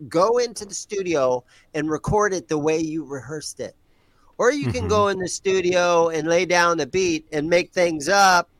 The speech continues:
Speaker 1: while you're in, spend four or five hours making up parts for a bass, you know, making up your bass parts, or spend all day or spend a week doing bass parts and writing stuff on the spot,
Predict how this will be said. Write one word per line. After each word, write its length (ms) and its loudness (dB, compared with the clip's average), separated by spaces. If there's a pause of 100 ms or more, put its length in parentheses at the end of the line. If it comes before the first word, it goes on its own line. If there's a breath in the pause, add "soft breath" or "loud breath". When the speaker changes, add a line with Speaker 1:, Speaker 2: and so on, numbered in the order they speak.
(280)
Speaker 1:
while 300 2
you're 180 -2
in, 120 -6
spend 400 -6
four 200 -4
or 20 -10
five 300 -2 (180)
hours 560 0 (280 soft breath)
making 260 -2
up 120 -6
parts 380 -2
for 160 -6
a 40 -8
bass, 380 -4
you 200 -10
know, 100 -8
making 240 -8
up 100 -10
your 120 -8
bass 320 -6
parts, 720 -6 (580)
or 160 -2
spend 340 -2
all 160 2
day 200 -2
or 100 -4
spend 260 -6
a 60 -4
week 480 -4
doing 240 -4
bass 320 -4
parts 460 -4
and 180 -10
writing 400 -4
stuff 480 -8
on 300 -4
the 80 -8
spot, 720 -4